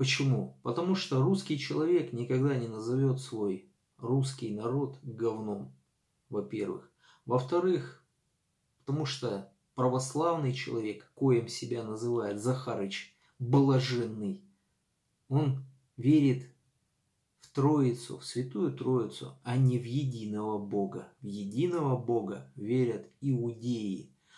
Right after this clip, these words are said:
а православные верят в Святую Троицу, в Бога Отца, Бога Сына Иисуса Христа и в Святой Дух. Меня задели слова Захара Артемьева, не меня лично,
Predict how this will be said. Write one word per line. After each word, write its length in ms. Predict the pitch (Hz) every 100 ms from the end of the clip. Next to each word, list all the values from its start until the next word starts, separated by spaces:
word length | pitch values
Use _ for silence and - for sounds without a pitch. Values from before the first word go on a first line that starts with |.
| - - _ _
а 140 | - 101
православные 1080 | 107 104 101 - 123 147 170 135 104 95 -
верят 340 | 113 131 120
в 60 | -
Святую 420 | - - - 117 110
Троицу, 580 | 127 107 95 95 - 95
в 60 |
Бога 400 | 107 113 98 98
Отца, 460 | 95 - 139 160 160 _ _
Бога 340 | - 107 95 95
Сына 460 | - 131 147 135
Иисуса 440 | 120 - - - -
Христа 600 | - - - 104 98 - _ _ -
и 80 | 104
в 80 |
Святой 640 | - - - 135 139 135 - _
Дух. 500 | - 104 107 98 - _ _ _ - - _ _ _ _ - - - - - - 143
Меня 220 | 190 180
задели 500 | 170 175 196 175 135
слова 720 | 131 131 131 139 107 - - _ -
Захара 580 | 113 131 - 135 127 123
Артемьева, 520 | - 190 175 139 110
не 200 | 117 180
меня 280 | 202 226 190
лично, 540 | 175 139 - 98